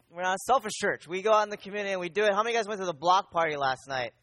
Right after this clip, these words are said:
That was pretty awesome. In the pouring <laughs> rain, right before our,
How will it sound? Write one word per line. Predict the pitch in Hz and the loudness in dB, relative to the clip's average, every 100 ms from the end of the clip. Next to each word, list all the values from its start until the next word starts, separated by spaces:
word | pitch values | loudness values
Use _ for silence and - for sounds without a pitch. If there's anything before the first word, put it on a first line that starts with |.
| _ _ _ _ - - | _ _ _ _ -20 -2
That | 160 | -2
was | 170 185 | 0 -2
pretty | 180 175 | -2 2
awesome. | 170 165 - 190 190 190 _ _ - | 2 2 0 -4 -4 -10 _ _ -6
In | 185 | -4
the | 190 | 0
pouring | 214 233 233 | 4 4 4
<laughs> | |
rain, | 233 214 214 247 269 - _ _ _ _ _ _ _ _ _ _ - | 0 2 4 2 -2 -12 _ _ _ _ _ _ _ _ _ _ -6
right | 170 185 | -4 -2
before | 214 196 196 196 185 | -4 0 2 2 -2
our, | 196 185 | 0 0